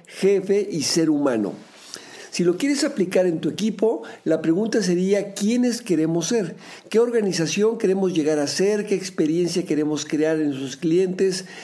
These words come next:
en nuestros colaboradores? ¿Qué ritos, qué símbolos, historias nos gustaría que recorrieran los pasillos y nos definieran como organización?". Y la tercera Q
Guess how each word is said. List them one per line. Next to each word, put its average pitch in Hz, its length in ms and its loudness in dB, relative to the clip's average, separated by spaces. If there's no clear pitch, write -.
en 151 100 0
nuestros 147 300 -2
colaboradores? 151 1040 0
¿Qué 202 160 2
ritos, 185 800 0
qué 208 160 2
símbolos, 180 880 0
historias 185 800 0
nos 151 180 2
gustaría 160 600 0
que 170 100 -2
recorrieran 147 540 0
los 160 160 -2
pasillos 190 720 -2
y 156 140 0
nos 156 220 2
definieran 185 800 0
como 170 400 2
organización?". 165 960 0
Y 175 80 -2
la 185 160 2
tercera 233 420 2
Q 233 340 0